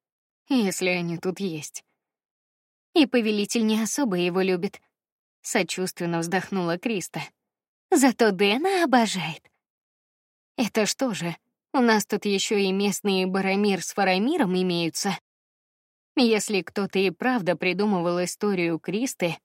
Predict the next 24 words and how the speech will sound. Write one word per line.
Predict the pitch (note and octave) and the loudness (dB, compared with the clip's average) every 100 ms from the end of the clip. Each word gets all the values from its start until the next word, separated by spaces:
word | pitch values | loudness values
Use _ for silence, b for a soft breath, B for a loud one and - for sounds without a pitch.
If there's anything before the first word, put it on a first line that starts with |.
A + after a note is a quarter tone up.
| _ _ _ _ - | _ _ _ _ 2
умудрившись | B3+ A#3+ A#3 C#4+ B3 - G3+ - | 4 6 4 2 2 0 0 0
собрать | G3+ G3+ A#3 - | -4 0 -2 -2
столько | - A#3 G#3+ G#3 F#3 | -6 -6 -4 -4 -4
клише, | F#3+ F3+ - - A#3 A3 - _ _ _ _ - | -2 -2 -2 -4 -4 -4 -8 _ _ _ _ -8
мне | C#4+ B3 G#3 F#3+ | -2 2 2 2
его | F3 F#3+ | 0 0
жаль. | E3+ E3 D#3 - _ _ _ _ _ _ _ _ - | 0 -4 -6 -14 _ _ _ _ _ _ _ _ 0
Он | C#4 A#3+ | 2 4
мне | A3+ G#3+ | 4 2
сказал | - A#3 C#4 D4+ C4 | 0 -2 0 0 0
как-то: | G#3 - - F#3 b b _ _ _ _ _ - | -2 -4 -6 -6 b b _ _ _ _ _ 2
«Да, | D#4 C4 F3 - _ _ _ - | 4 4 0 -6 _ _ _ 2
повелитель | C#4+ C#4 D4 - A3+ | 6 6 6 2 -4
ко | F#3+ B3 | 0 2
мне | B3+ | 2
замечательно | B3 C4+ D4 F4+ C#4+ A3 G#3+ G#3+ | 4 2 2 0 -2 0 0 0
относится, | - D4+ D4+ - G#3 A#3 | 2 2 2 2 -2 0
и | B3 | 2
он | C4 C4+ | 4 2
одобряет, | B3 B3+ C#4 D#4 A#3+ F#3 | 2 2 2 2 2 0
что | - B3+ | -2 0
я | A#3 | 2
невеста | A#3+ A#3+ A#3+ - C4+ | 2 2 2 2 0
Дэна. | B3 E4 A3+ F#3+ | 2 2 2 0